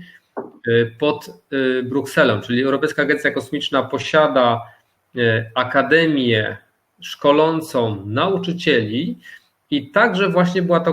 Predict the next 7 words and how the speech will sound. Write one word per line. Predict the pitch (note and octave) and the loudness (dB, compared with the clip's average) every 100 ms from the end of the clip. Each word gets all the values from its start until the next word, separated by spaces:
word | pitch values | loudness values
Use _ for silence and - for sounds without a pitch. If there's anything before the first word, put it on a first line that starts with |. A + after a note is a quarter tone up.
| - D#3+ | -2 -4
taka | D#3+ | -2
wąska, | C#3+ E3 F3+ F3 - E3 D#3+ D#3 | -2 0 0 -2 0 2 2 2
wąska | D3 E3+ F3 D3+ | 0 -2 0 -2
grupa, | D#3+ E3+ D#3 D3+ - _ | -2 2 2 2 -8 _
tylko | F#3+ F#3+ F3+ | 2 4 6
nauczyciele | E3 D#3+ F3 D#3+ | 4 2 0 0
podstawówki. | D#3+ F3 - E3 D3+ A#2 - G2 | 0 -2 2 2 2 -2 -10 -18